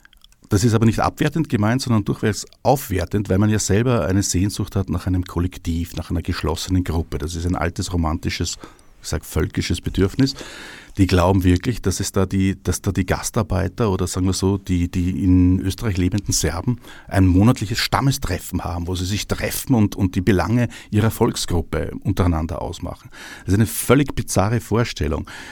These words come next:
Äh, diese, die, die, der Begriff Community ist eine, eine Askription, eine Zuschreibung von außen. Und natürlich gibt es Institutionen, Vereine, die mehr oder minder Interessen,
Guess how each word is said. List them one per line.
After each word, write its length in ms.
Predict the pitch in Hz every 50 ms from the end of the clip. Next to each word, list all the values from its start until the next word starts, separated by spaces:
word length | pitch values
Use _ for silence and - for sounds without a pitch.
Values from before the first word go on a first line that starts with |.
| - - -
Äh, 220 | - 98 92 95
diese, 460 | 92 - 113 104 120 127 67 62 64
die, 160 | - - 95
die, 240 | - - 92 - 104
der 160 | 92 - 104
Begriff 400 | 95 - - - - 131 135 -
Community 800 | - - - 110 107 101 101 139 180 175 143 - - 107 139 147 - - - - - - -
ist 260 | - - 104 92 -
eine, 320 | - 101 95 101 98 98
eine 220 | - 95 92 92 -
Askription, 800 | - 95 - - - - 117 113 - - - 113 135 156 160 151
eine 160 | 131 120 107
Zuschreibung 680 | 95 - - 156 175 139 - 107 104 104 101 104 104 98
von 200 | - 104 98 - -
außen. 520 | - 113 151 156 - - - - 131 139 - - - - - -
Und 220 | - 110 113 117 113
natürlich 600 | 110 104 - - - 175 202 214 190 175 - -
gibt 220 | - 101 - -
es 360 | 90 80 - - - - - _
Institutionen, 920 | - 95 95 - - 101 95 92 - - 104 101 101 104 104 104 107 104 101
Vereine, 800 | - - 98 85 80 85 82 85 87 95 98 101 104 104 104 - - - - _ _ _ _ _ _ _ _ _ _
die 300 | - 113 107 107 110 98
mehr 280 | - 92 90 98 107 120
oder 120 | 120 120
minder 420 | 110 98 92 98 107 110 110 113 104
Interessen, 920 | - 101 90 - 110 92 82 85 85 82 - - - 131 120 113 113 117